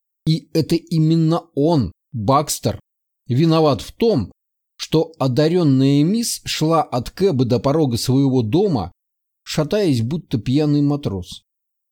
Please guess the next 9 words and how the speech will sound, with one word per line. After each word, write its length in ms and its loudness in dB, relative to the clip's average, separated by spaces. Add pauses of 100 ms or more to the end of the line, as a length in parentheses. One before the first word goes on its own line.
(500)
И 140 0
карканье 560 2
Гомера 640 0 (680)
"Довери 760 0
девчонку!" 920 -2 (760)
было 600 0
более 580 0
чем 260 0
оправдан. 640 -4